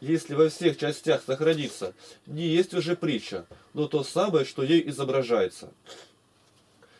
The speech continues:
Так и здесь, под болезнями рождения, мы уразумеем печаль апостолов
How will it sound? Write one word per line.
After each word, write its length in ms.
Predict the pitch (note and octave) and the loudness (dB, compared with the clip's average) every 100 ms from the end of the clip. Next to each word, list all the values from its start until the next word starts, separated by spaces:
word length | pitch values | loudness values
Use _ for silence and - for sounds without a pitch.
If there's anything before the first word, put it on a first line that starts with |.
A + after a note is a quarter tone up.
| _ | _
Так 220 | D#3+ D#3+ | 0 2
и 100 | F3 | -2
здесь, 380 | D#3 B2+ E3+ C#3 | -4 2 2 2
под 220 | - C#3 | -4 -4
болезнями 500 | B2+ C3+ D#3+ C#3+ C#3 | 0 2 2 2 -2
рождения, 640 | B2 A#2+ G#2+ D#3+ G3 C3 G2 _ - | 0 -2 0 0 2 -2 -4 _ -6
мы 180 | D#3+ | 2
уразумеем 680 | F3 D#3 C#3+ C#3+ F3 F3 D3+ - _ | 4 4 2 -2 0 0 -2 -8 _
печаль 380 | - C#3 D#3 D3 | -10 -2 2 2
апостолов 580 | C#3 C#3+ C3+ - F#2+ F2+ | 2 -2 -4 -4 -6 -6